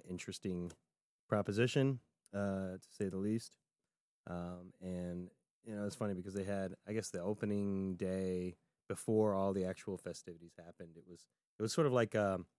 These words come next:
you know, like the twenty minutes before a football game when everybody's warming up on the field and you have the announcers are looking for stuff to say and, you know, they're talking about this quarterback's mechanics in warm up or,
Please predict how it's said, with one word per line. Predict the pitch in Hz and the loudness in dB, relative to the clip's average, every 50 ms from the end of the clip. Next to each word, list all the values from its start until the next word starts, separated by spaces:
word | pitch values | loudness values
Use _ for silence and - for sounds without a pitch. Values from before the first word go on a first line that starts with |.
| _ _ _ _ - | _ _ _ _ -2
you | - 107 | 0 2
know, | 104 95 92 | 2 2 0
like | 92 101 98 - | 0 -2 -2 -2
the | - 95 | -4 -6
twenty | - - - 120 117 107 | -4 0 0 2 2 2
minutes | 104 104 104 104 - | 2 2 0 -2 -4
before | - 101 - - 104 | -6 -6 -2 0 0
a | 101 - | 0 0
football | - 104 95 - 87 92 | 0 -2 0 0 -2 -2
game | 92 95 92 87 | -2 -2 -2 -2
when | 90 90 | -2 -4
everybody's | 92 92 101 92 95 92 90 85 | -4 -2 -2 -2 -2 -2 -4 -6
warming | 85 85 90 90 87 87 85 | -6 -6 -6 -4 -4 -4 -4
up | 90 92 - | -6 -6 -4
on | 90 85 85 | -6 -8 -8
the | 82 | -8
field | - - - 120 110 104 101 101 101 98 98 92 | -8 -2 0 2 4 4 4 4 4 2 2 0
and | 90 85 90 90 | -2 -4 -4 -4
you | 95 95 92 | -4 -4 -2
have | 98 95 92 | -4 -4 -4
the | 92 | -4
announcers | 87 90 90 90 90 - 95 87 85 80 | -6 -6 -8 -8 -8 -8 -8 -8 -8 -10
are | 82 | -10
looking | 85 90 - - 90 | -10 -10 -8 -10 -14
for | - - | -14 -14
stuff | 85 - - 87 85 | -16 -10 -10 -10 -10
to | - 90 | -10 -16
say | - - 92 90 87 87 85 85 85 | -12 -10 -10 -10 -10 -10 -10 -10 -10
and, | 82 76 - _ _ _ _ _ _ _ _ _ - | -10 -10 -12 _ _ _ _ _ _ _ _ _ -20
you | 95 | -20
know, | 82 82 82 | -20 -18 -18
they're | 85 85 | -16 -10
talking | - 101 95 - 90 | -8 -8 -8 -8 -8
about | 87 87 87 87 82 - - | -8 -8 -8 -8 -10 -12 -16
this | 92 87 | -20 -20
quarterback's | - - 90 85 85 85 87 85 - - | -16 -14 -14 -14 -12 -14 -14 -14 -12 -12
mechanics | 95 87 - - 87 87 87 85 - | -12 -10 -8 -8 -8 -8 -8 -8 -8
in | 98 92 90 | -8 -8 -8
warm | 87 90 90 90 90 90 | -8 -10 -10 -12 -12 -14
up | 90 87 90 - | -16 -16 -16 -18
or, | 85 80 | -18 -20